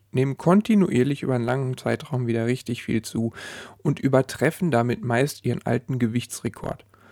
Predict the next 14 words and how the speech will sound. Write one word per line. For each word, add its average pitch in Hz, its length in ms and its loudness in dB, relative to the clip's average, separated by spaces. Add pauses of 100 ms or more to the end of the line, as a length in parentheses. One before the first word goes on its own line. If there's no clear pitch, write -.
(420)
Angenommen, 151 400 4
du 139 80 4
kommst 139 300 2
von 127 180 -2
hundertfünfzig 135 720 -2
Kilo, 180 320 2
nimmst 127 280 -2
run-, 151 300 0
nimmst 135 400 -2
ab, - 240 -4 (140)
kommst 135 260 -2
runter 147 260 4
auf 123 160 2
achtzig - 480 -2